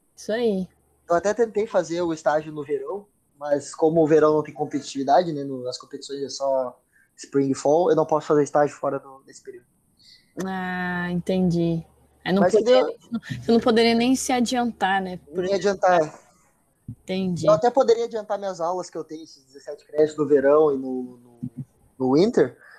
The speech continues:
Speaker 2: mas não vale a pena porque igual eu vou ter que fazer esses, essas classes depois, né?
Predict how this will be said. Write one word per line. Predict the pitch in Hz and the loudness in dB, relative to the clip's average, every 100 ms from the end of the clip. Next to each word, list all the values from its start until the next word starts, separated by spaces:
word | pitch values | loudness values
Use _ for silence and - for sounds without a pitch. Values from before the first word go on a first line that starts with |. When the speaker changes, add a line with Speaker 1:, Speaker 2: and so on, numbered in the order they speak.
| - - | -18 -2
Speaker 2:
mas | 170 196 | 0 2
não | 214 | 2
vale | 240 | 4
a | 240 | 4
pena | 226 220 | 2 2
porque | 233 226 - 208 208 196 | 0 -4 2 2 4 -2
igual | 170 185 214 | -2 0 0
eu | |
vou | 202 | -2
ter | 202 | -12
que | 196 | -8
fazer | 196 165 175 | -6 -4 -6
esses, | 175 165 151 - | -8 -16 -20 -20
essas | - - 123 | -14 -10 -6
classes | 165 165 | -6 -6
depois, | - 160 180 160 | -18 -12 -10 -10
né? | 127 | -12